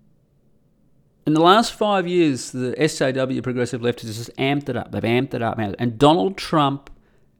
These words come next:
is the pushback for that. Brexit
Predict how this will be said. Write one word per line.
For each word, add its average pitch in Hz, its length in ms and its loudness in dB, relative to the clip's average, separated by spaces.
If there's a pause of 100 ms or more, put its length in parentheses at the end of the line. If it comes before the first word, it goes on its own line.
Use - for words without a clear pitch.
(1160)
is 120 160 -2
the 117 120 2
pushback - 600 0
for - 160 -6
that. 92 340 -4
Brexit 139 880 -2